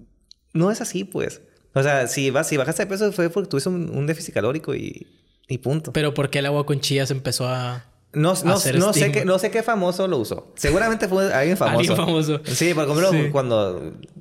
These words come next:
Speaker 1: eh, cuando se empezó a, a hacer, a poner de moda, que eso fue cuando yo estaba en la secundaria o antes, ¿no? Eh, el comer, el comer huevo crudo en los licuados.
Speaker 2: Ah, sí,
Speaker 1: Fue
Speaker 2: también
Speaker 1: por
Speaker 2: te quería preguntar del huevo crudo.
Speaker 1: Fue por la película de Rocky.
Speaker 2: Ok.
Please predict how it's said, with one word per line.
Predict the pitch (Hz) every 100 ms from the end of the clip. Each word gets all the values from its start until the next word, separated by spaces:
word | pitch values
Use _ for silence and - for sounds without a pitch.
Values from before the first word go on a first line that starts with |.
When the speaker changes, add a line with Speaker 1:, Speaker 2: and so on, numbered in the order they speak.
| 143
Speaker 1:
eh, | 113
cuando | 131 131
se | 127
empezó | 110 107 127
a, | 156 151 110 65 58
a | - - -
hacer, | 113 117 107
a | 107
poner | 110 113
de | 139
moda, | 131 143 143
que | - - -
eso | - 117
fue | 107
cuando | 107 113
yo |
estaba | 101 101
en |
la | 127
secundaria | - 113 120
o | 123
antes, | 139 -
¿no? | 143 - - -
Eh, | 107 104 92 90
el | -
comer, | 117 113 113
el | - -
comer | 117 113
huevo | 131 131
crudo | 123 131
en | 127
los | 95 -
licuados. | 95 113 101 95 - - - - - _
Speaker 2:
Ah, | 139 156 156
sí, | 160
Speaker 1:
Fue | 160
Speaker 2:
también | 156
Speaker 1:
por | 156
Speaker 2:
te | 180
quería | 165 160
preguntar | 170 156 151
del | 160
huevo | 151 147 147
crudo. | 139 131
Speaker 1:
Fue | 123 202
por | 185
la | 131
película | 120 135 101
de |
Rocky. | 185 175 110 - - _ _ _ _
Speaker 2:
Ok. | 139 123